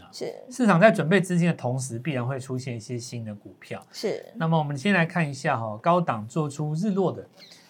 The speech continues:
Speaker 1: 那尤其周级别日落哈，那周级别都从日级别开始嘛。
Speaker 2: 对。
Speaker 1: 你看像世芯、K Y、创意、M三一全部都是灌长黑啦。
Speaker 2: 是。
Speaker 1: 那这一种也就算了哈，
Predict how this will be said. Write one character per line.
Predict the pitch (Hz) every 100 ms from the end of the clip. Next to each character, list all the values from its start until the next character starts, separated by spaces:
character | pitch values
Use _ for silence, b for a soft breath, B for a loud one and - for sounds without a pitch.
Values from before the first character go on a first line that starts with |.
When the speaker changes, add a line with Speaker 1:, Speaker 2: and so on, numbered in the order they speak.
| B
Speaker 1:
那 | 151
尤 | 170
其 | 165 165
周 | 196 233
级 | - 143
别 | 143 135
日 | 160 135
落 | 135 104
哈， | 98 101
那 | 143 131
周 | 190 202
级 | 156
别 | 147
都 | 143 160
从 | 131 127
日 | 160
级 | 120 110
别 | 110
开 | 110 127
始 | 123 -
嘛。 | - _ -
Speaker 2:
对。 | 196 170 -
Speaker 1:
你 |
看 | 127 165
像 | 165 151
世 | 175
芯、 | 165 151 143
K | - 143
Y、 | 139 139
创 | 147 143
意、 | 135 113
M | 117
三 | 120 120
一 | 120
全 | 117 123
部 | 131
都 | 117
是 | 127
灌 | 135 110
长 | - 101 101
黑 | 101 92
啦。 | -
Speaker 2:
是。 | - 185 165 - - - -
Speaker 1:
那 | 180
这 | 170 254
一 | 214
种 | 170 139 127 127
也 | 120
就 | 123 170
算 | 135 151 110
了 | 98
哈， | 95